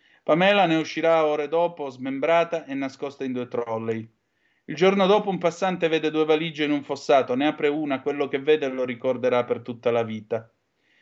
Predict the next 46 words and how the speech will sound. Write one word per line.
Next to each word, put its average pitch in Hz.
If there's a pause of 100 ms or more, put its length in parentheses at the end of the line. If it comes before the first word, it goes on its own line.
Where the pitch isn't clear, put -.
(220)
Gli 156
investigatori 196
arrivano 175
subito 151
all'assassino, 135
in 127
casa 170
c'è 135
il 131
sangue 143
di 131
Pamela. 117 (520)
L'uomo 196
si 185
difende: 147
"Ci 143
siamo 185
fatti, 139
abbiamo 147
fatto 165
sesso, 175
poi 165
lei 165
è 143
andata 135
in 135
overdose. 117 (360)
Non 143
l'ho 156
uccisa 151
io." 110 (600)
L'autopsia 185
invece 165
parla 143
chiaro, 127
lo 120
smembramento 151
del 143
corpo 165
inizia 131
quando 127
Pamela 127
è -
ancora 123
in 120
vita. 110